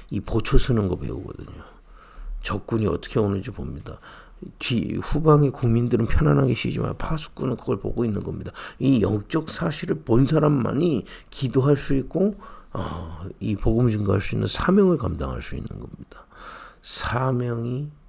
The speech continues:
지속될 수밖에 없는, 그야말로 현장 속에서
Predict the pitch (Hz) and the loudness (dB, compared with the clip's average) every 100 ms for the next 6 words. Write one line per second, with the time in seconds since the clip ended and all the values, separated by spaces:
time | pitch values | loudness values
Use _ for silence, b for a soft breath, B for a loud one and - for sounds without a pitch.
0 | - _ _ - - - 123 - 117 - | -20 _ _ -8 -6 -4 -4 -4 -4 -6
1 | - - - - - 87 107 120 - B | -2 -2 0 -6 -4 -2 -2 -2 -8 B
2 | B B - 101 110 117 113 107 - - | B B -6 0 0 0 0 -2 -6 0
3 | 185 185 175 160 151 156 156 139 143 120 | 2 4 4 2 2 -2 -2 -2 -2 -2